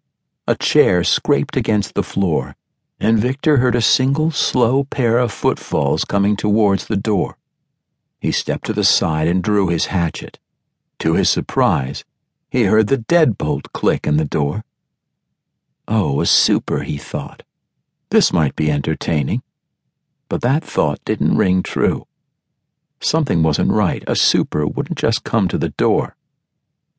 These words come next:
He switched to Aura View and was surprised to see a rainbow of swirling color through the door.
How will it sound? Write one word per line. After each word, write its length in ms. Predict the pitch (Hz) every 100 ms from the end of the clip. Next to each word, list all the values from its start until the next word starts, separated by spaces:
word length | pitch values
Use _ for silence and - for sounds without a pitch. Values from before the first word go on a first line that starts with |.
| _ _ _ _ _
He 100 | -
switched 440 | - - 104 - -
to 160 | -
Aura 380 | - 104 98 80
View 380 | 67 62 60 - _ _ _ _ _ _
and 160 | - 117
was 120 | 113
surprised 640 | - - - 123 135 139
to 80 | -
see 240 | - - 87
a 100 | 104
rainbow 680 | 107 123 139 98 76 67
of 120 | 82 -
swirling 560 | - 110 113 131 139
color 420 | 135 - 127 76
through 200 | 69 82
the 120 | 76 71
door. 380 | 76 62 62